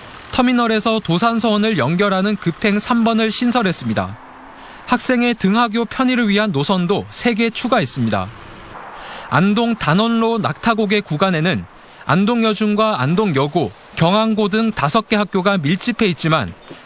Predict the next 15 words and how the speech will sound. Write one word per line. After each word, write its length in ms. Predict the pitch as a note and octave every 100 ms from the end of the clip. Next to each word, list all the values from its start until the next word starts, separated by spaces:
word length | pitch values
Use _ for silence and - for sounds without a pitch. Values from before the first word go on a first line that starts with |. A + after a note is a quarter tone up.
| -
그동안 380 | - F#3+ G#3+ G#3+
시내버스 600 | - B3+ B3+ A#3 A3+ A3+
노선이 380 | G3 F#3+ G3+ G#3+
하나도 440 | G3+ B3 B3 E3
없었습니다. 640 | A#2 A2 - B2+ G#2 F#2+ A2+ - - - - - - - - - -
다음 280 | D3 F#3+ G#3+
주부터는 600 | A#3 G#3 A3 G#3+ A#3 A3+ -
단원로에서 760 | - D#3+ A#3 A#3 A3 G#3 G3+ A3
옥동과 720 | F#3+ E3+ - A3+ A3 A3 G3+
용상동, 680 | B2+ F3+ A3+ G3+ D#3 A2 F#2+ - - -
시내와 500 | - A#3+ A#3 A3+ A3+
정하동을 680 | - E3 G3+ A3 G#3 G#3+
직행하는 640 | G#3+ - F#3 A#3+ A3 G#3 G#3
노선이 380 | E3+ F3 F#3 F#3
생깁니다. 520 | G#3+ G#3 C#3 G#2